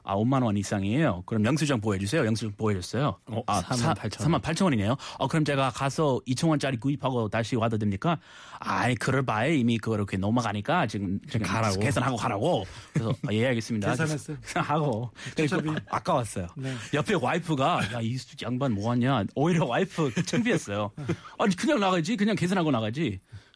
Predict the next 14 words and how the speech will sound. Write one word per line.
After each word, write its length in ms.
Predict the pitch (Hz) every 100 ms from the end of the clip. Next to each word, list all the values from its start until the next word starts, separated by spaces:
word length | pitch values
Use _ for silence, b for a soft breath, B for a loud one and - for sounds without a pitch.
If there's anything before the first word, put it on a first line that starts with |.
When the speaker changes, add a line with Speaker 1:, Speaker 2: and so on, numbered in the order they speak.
| -
Speaker 1:
그럴 180 | 165 185
때가 200 | 120 90
있어요. 320 | - 82 85 - _
Speaker 3:
주차비, 680 | - 156 - 190 185 175 139 113
네. 260 | 117 117
Speaker 2:
주차비였네. 920 | 117 113 143 127 117 98 92 95 95 104
Speaker 3:
주차비 340 | - 185 170 151
Speaker 2:
네. 40 |
Speaker 3:
아깝다, 480 | 120 - 120 - 101
이렇게. 220 | 101 107 95
Speaker 2:
네. 160 | 101 B B B B -
Speaker 3:
또 160 | 285 247
뭐 240 | 185 190
아까워요? 420 | 127 135 110 104